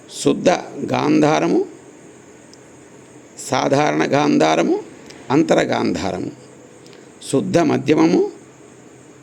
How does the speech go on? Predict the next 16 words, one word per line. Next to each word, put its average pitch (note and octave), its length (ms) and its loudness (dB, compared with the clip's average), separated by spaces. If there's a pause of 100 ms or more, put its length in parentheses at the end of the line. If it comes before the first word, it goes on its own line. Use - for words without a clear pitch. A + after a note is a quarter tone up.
(100)
ప్రతి C3+ 300 2
మధ్యమము, G2+ 440 0 (680)
పా C#3 100 0 (220)
ఒకటే B2+ 320 0
ఉంటుంది, G2 340 -4 (540)
శుద్ధ D#3+ 280 0 (120)
దైవతం, D3 420 2 (580)
చతుశ్రుతి E3 600 0 (100)
దైవతం, C#3+ 420 0 (1400)
షట్శ్రుతి - 600 -2
దైవతం, G2 360 0 (1040)
కైకా D3 320 0 (120)
నిషాదం, D#3+ 420 2 (720)
కాలిక D3 440 0
నిషాదం. F2 400 -4 (600)
ఇలా F2 140 -4